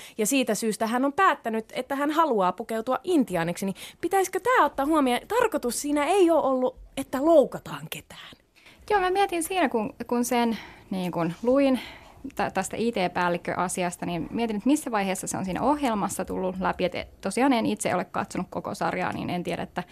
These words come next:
Speaker 2: tuleeko se useinkin esille, että hän ei ole oikeasti intiaani, että tietääkö lapset sen asian. Ja sitten myös tavallaan sittenhän se hahmo,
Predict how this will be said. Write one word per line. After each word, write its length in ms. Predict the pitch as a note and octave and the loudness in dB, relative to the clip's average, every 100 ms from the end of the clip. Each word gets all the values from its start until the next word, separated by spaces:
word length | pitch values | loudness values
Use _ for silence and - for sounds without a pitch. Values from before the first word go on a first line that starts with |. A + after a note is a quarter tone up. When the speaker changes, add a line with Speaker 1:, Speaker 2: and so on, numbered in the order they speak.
| - - | -18 -12
Speaker 2:
tuleeko 280 | - F#3+ F3+ | 0 2 2
se 100 | G3 | 2
useinkin 460 | B3+ D4 F#3+ E3 D#3+ | 2 4 4 4 2
esille, 360 | E3+ E3 D3+ | 2 2 0
että 160 | E3 E3 | -2 -4
hän 140 | D#3 | -6
ei 140 | C#3+ D3 | -4 -2
ole 220 | - - | -2 -4
oikeasti 440 | G2 - - - - | -6 -6 -10 -10 -10
intiaani, 480 | F3 F3 F3+ E3+ - | -8 -6 -4 -4 -6
että 160 | - | -6
tietääkö 380 | E3 D#3 E3+ G3 | -6 -4 -4 -4
lapset 400 | G#3+ A3 - - | -4 -6 -12 -10
sen 280 | - - F#3+ - - - - - | -6 -6 -8 -12 -20 -20 -10 -4
asian. 460 | - F3+ E3+ E3 - | -4 -2 -2 -2 0
Ja 260 | E3+ E3 - - | 0 0 -2 -10
sitten 320 | - F#3+ G3 G#3 | -8 -4 -2 0
myös 260 | A3+ A3 - - | -2 -2 -8 -4
tavallaan 400 | B3 B3+ B3 B3 | 0 2 2 0
sittenhän 420 | B3+ B3 B3 B3+ | -6 -4 -2 -2
se 140 | B3 A#3 | -2 -2
hahmo, 560 | - D#4+ - G3 F3+ | 2 2 2 0 0